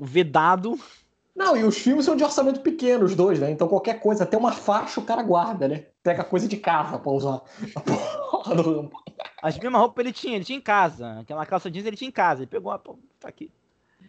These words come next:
Speaker 2: Não,
Speaker 1: E aí,
Speaker 2: mas
Speaker 1: realmente. Pode
Speaker 2: Fala,
Speaker 1: falar.
Speaker 2: pode falar.
Speaker 1: Não, eu tô falando, é, tipo assim, porque é um filme, é um filme bacana. Inclusive, eu tenho até a trilogia aqui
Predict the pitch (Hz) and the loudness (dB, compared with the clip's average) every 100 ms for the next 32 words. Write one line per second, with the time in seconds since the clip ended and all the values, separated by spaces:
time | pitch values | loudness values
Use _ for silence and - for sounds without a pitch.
0 | 180 - - 147 147 147 - - 156 151 | -20 -4 0 2 4 4 4 2 -6 -8
1 | - _ _ _ _ _ - - _ _ | -10 _ _ _ _ _ -20 -20 _ _
2 | 165 165 196 233 156 - 127 - _ _ | 0 4 4 4 2 -2 -20 -20 _ _
3 | _ _ - - - - _ _ _ _ | _ _ -20 -20 -20 -20 _ _ _ _
4 | _ _ _ _ _ _ _ _ _ _ | _ _ _ _ _ _ _ _ _ _
5 | _ _ _ - 175 233 202 160 170 170 | _ _ _ -6 0 2 2 2 -2 -2
6 | 143 160 156 - 160 156 147 - 156 151 | 4 4 4 -2 -12 -12 -12 -6 -2 -2
7 | - - - 131 147 160 - 180 233 214 | -4 -12 -10 -2 0 0 -2 -4 -2 -2
8 | 202 160 123 120 151 143 143 139 196 170 | -2 0 0 -2 -6 -6 -6 0 2 2
9 | - 151 202 196 208 170 196 180 160 156 | 2 4 4 4 2 6 6 6 6 4
10 | 123 123 151 113 110 | 4 2 0 0 -8